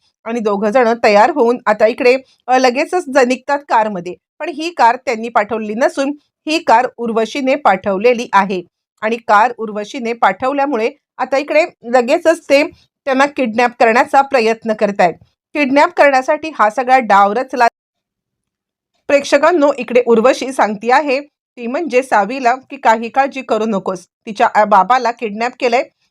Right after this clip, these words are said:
भावाला आणि बापाला किडनॅप केल्यावरती ती आता इथून कसं मांडव सोडून जाते बघ,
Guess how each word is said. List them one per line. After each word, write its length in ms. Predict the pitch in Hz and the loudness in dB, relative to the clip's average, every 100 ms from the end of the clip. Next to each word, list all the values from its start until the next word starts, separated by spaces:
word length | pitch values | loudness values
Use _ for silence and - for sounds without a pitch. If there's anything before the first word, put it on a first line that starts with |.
| _ | _
भावाला 440 | 240 311 285 285 370 | -2 0 2 0 -2
आणि 200 | 285 320 | -4 0
बापाला 500 | 269 220 285 269 240 | 0 2 0 -2 -4
किडनॅप 420 | 240 208 233 277 - | -6 -8 -6 -6 -4
केल्यावरती 520 | 233 220 294 240 262 | -2 -2 -2 -4 -8
ती 420 | - _ 220 202 - | -10 _ -10 -4 -2
आता 260 | 254 254 - | 0 0 -2
इथून 300 | 226 - 233 | -6 -6 -4
कसं 300 | 269 277 247 | -4 0 2
मांडव 380 | 247 196 202 214 | 2 0 -2 -4
सोडून 360 | 285 254 262 | -2 0 2
जाते 280 | 233 202 220 | 2 2 2
बघ, 160 | 202 | 0